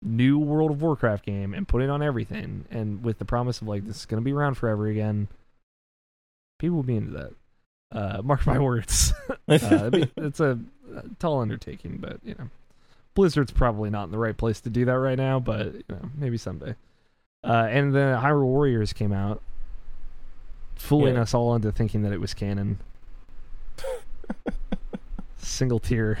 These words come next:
Speaker 1: <laughs> drips down my face as we learn that our greatest fear is that this is actually just bullshit, is true. It's just time travel bullshit.
Speaker 2: I mean,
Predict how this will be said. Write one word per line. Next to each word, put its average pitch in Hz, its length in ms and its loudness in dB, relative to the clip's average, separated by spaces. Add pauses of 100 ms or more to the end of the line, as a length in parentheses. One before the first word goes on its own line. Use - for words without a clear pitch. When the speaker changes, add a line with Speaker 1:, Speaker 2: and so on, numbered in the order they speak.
Speaker 1:
<laughs> 196 100 4
drips 175 340 4
down 165 200 6
my 135 120 4
face 120 400 2
as 113 200 0
we 113 260 2
learn 120 440 4
that 110 180 2 (300)
our 107 160 -2
greatest 117 380 2
fear 107 240 0
is 101 140 0
that 101 140 -8 (600)
this 104 160 0
is 107 120 2
actually 107 300 0
just - 240 -4
bullshit, 98 480 0 (460)
is 110 180 -4
true. 95 400 -4 (920)
It's - 100 -20
just - 220 -4
time 101 220 -4
travel 101 300 -2
bullshit. 95 520 -6 (800)
Speaker 2:
I 135 60 -6
mean, 139 720 -6